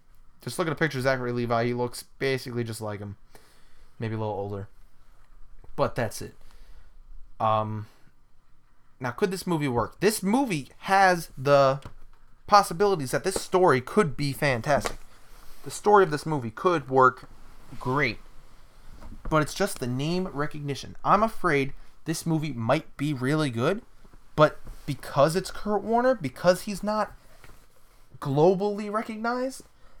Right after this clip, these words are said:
it might not make the money it should make in the box office.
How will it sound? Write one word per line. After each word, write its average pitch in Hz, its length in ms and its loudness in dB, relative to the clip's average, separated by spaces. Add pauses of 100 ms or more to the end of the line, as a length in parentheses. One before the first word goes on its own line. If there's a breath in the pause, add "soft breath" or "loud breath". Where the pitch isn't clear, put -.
(200 soft breath)
it 170 200 0
might 160 320 0
not 170 260 -2
make 147 400 -4 (240)
the 143 80 -2
money 151 380 0 (160)
it 143 160 -4
should 185 360 -2
make 101 360 -10 (180)
in 135 120 -4
the 123 60 -2
box 160 340 -2
office. - 420 -14